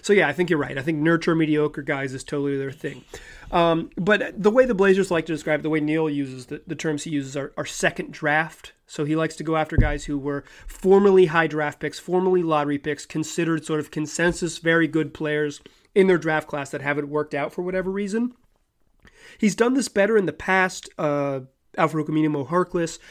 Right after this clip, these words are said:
have certainly been better than the Mario Hezonja ex-, experiment. Um, but overall, it depends on what the price is for Mo Bamba. Uh, he's a lottery pick, so the last couple years of his rookie deal aren't, they're not super cheap. They're cheap, but they're not, like, wild cheap for being a,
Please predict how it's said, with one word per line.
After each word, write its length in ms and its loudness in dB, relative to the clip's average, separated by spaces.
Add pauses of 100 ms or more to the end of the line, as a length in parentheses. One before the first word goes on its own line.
(120)
have 140 -8
certainly 280 -6
been 200 -8
better 280 -2
than 160 -6
the 60 -6
Mario 280 -8
Hezonja 560 0
ex-, 240 -10 (680)
experiment. 760 0 (420)
Um, 440 -2
but 240 -2
overall, 760 0
it 280 -8
depends 260 4
on 60 0
what 100 -4
the 80 -2
price 400 -2
is 220 -2
for 100 -8
Mo 180 -2
Bamba. 460 -2 (320)
Uh, 300 2
he's 220 0
a 40 4
lottery 480 0
pick, 340 -2
so 140 -6
the 140 -4
last 440 -4
couple 300 -4
years 300 0
of 60 -8
his 120 -4
rookie 300 -4
deal 260 -2
aren't, 400 -2
they're 80 4
not 180 -4
super 400 -4
cheap. 360 -4
They're 120 -2
cheap, 480 -2
but 140 -4
they're 100 0
not, 180 0
like, 180 -2
wild 340 4
cheap 300 -6
for 240 -4
being 340 0
a, 220 -2